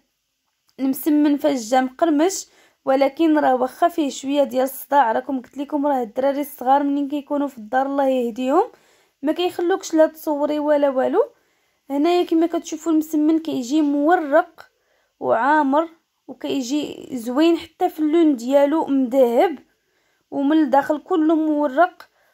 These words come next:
وكيجي زوين البنات. والله تيقوني بزاف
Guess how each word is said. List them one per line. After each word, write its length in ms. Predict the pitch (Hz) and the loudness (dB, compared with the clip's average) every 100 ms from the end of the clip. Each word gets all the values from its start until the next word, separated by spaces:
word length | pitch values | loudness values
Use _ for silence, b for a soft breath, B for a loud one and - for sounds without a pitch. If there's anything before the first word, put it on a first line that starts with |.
| _ | _
وكيجي 1300 | - 262 262 262 262 262 254 247 311 277 240 285 - | -6 -4 -2 -4 -4 -4 -4 -4 -2 -2 -2 -4 -4
زوين 320 | 233 269 320 | -2 2 4
البنات. 460 | 311 254 226 240 247 | 2 0 -4 -4 -4
والله 280 | 254 302 269 | -2 0 0
تيقوني 600 | - 302 302 - 311 294 | -2 -6 -6 -2 -2 -2
بزاف 600 | 233 208 294 320 - _ | -4 -8 -4 -4 -6 _